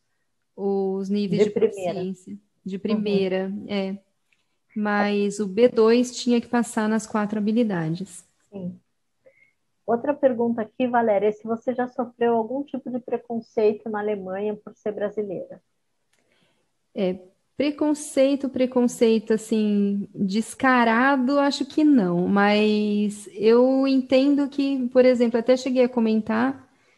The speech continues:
Speaker 1: com a Carla, com a, com a Gabriela e com a Érica, que no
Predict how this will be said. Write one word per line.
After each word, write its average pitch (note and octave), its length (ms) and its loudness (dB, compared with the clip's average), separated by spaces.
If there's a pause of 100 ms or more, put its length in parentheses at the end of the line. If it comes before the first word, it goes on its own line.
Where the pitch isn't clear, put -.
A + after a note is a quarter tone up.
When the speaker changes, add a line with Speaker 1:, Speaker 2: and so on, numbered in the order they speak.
(240)
Speaker 1:
com - 100 -6
a G3+ 100 0
Carla, A3+ 560 0
com A3 140 -10
a, G3+ 320 -6
com G3+ 80 -10
a G3 100 -6
Gabriela G3 500 -4
e G3+ 40 -4
com G3+ 120 -10
a G3 60 -4
Érica, A3 380 -6
que A#3 320 0
no G#3+ 840 -2